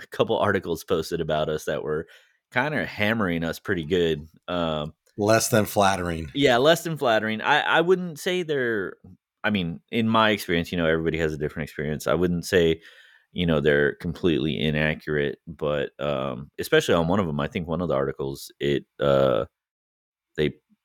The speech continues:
Speaker 1: referenced one of the assessments. So, you know, if you, if you're getting it right from there, it's, <laughs> you know, it's kind of gonna be more accurate than anything. The thing I did find hilarious is that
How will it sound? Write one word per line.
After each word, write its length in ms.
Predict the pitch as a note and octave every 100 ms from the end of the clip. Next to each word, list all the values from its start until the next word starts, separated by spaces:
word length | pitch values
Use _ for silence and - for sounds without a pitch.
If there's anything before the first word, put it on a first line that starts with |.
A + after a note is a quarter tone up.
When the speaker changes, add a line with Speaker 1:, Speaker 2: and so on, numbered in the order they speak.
| -
Speaker 1:
referenced 520 | F2 F2 D#2+ D2 -
one 160 | D2+ D2
of 100 | C#2+
the 180 | C#2+ A#1+
assessments. 600 | - D2 - D2 C2+ -
So, 420 | - C2 C2 D#2+ F2+
you 160 | - E2
know, 300 | C2+ D2 -
if 280 | D#2 D#2 -
you, 140 | D#2+ D#2
if 160 | E2+ E2+
you're 80 | D#2+
getting 220 | F2 D2
it 80 | C2
right 200 | C#2 C2+
from 240 | - D#2 D2+
there, 320 | C2+ C#2 E2+ -
it's, 200 | - _
<laughs> 420 | G#1 - - -
you 140 | G2+ F2+
know, 140 | D#2 - - - - F2
it's 140 | E2
kind 180 | G2+ E2
of 160 | D#2
gonna 140 | F2+ E2
be 120 | E2
more 200 | D#2+ D2
accurate 320 | D2+ - D#2+
than 140 | D2+ D#2
anything. 360 | D#2+ D#2+ D2
The 80 | D#2+
thing 200 | E2 A2
I 120 | G2+ F#2+
did 220 | G2 E2+
find 300 | E2+ E2 D#2
hilarious 580 | E2+ D#2 D2+ D#2+ D#2+ -
is 160 | D2
that 220 | D2 D2